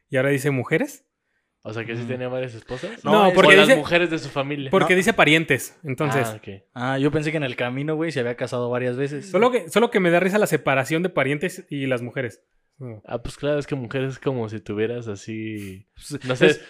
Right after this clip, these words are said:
Speaker 2: tus parientes, tus perros y tus mujeres.
Speaker 3: No, tus mu-, pues, es que la
Speaker 1: Porque
Speaker 3: mu-
Speaker 1: Arabia.
Speaker 2: Porque Arabia.
Speaker 1: Misoginia.
Speaker 3: Yo creo, yo creo que mujeres en ese caso entra más como en el artículos, ¿no? Así como
Speaker 2: Es, es como si te
Speaker 3: sus
Speaker 2: pidi-
Speaker 3: bienes, y, y, o sea, sus bienes y ya está incluyendo mujeres, güey.
Speaker 2: Ah, es como si te despidieras de tus costales de papas o una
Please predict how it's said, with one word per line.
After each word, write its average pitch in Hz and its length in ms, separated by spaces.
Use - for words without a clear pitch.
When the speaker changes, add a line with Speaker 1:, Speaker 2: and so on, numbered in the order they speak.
Speaker 2:
tus 139 140
parientes, 180 720
tus 135 160
perros 160 480
y 127 80
tus 117 140
mujeres. 120 500
Speaker 3:
No, - 240
tus 151 160
mu-, 170 220
pues, 165 140
es 156 60
que 185 200
la 156 60
Speaker 1:
Porque 143 180
Speaker 3:
mu- 143 80
Speaker 1:
Arabia. 165 360
Speaker 2:
Porque 127 200
Arabia. 131 320
Speaker 1:
Misoginia. 254 640
Speaker 3:
Yo 294 60
creo, 302 240
yo 233 80
creo 190 140
que 185 100
mujeres 165 480
en 139 80
ese 143 180
caso 151 320
entra 147 240
más 135 180
como 139 280
en 113 80
el 107 120
artículos, 117 580
¿no? 156 240
Así 135 140
como 139 160
Speaker 2:
Es, 170 100
es 233 100
como 262 180
si 220 80
te 180 100
Speaker 3:
sus 170 160
Speaker 2:
pidi- 160 60
Speaker 3:
bienes, 240 640
y, 139 460
y, 120 60
o 120 120
sea, 127 140
sus 135 160
bienes 214 300
y - 20
ya 123 60
está 120 120
incluyendo 123 360
mujeres, 117 360
güey. 113 140
Speaker 2:
Ah, 135 60
es - 80
como 175 160
si 147 120
te 127 100
despidieras 127 460
de 117 200
tus 117 160
costales 127 480
de 110 80
papas 107 420
o 104 80
una - 160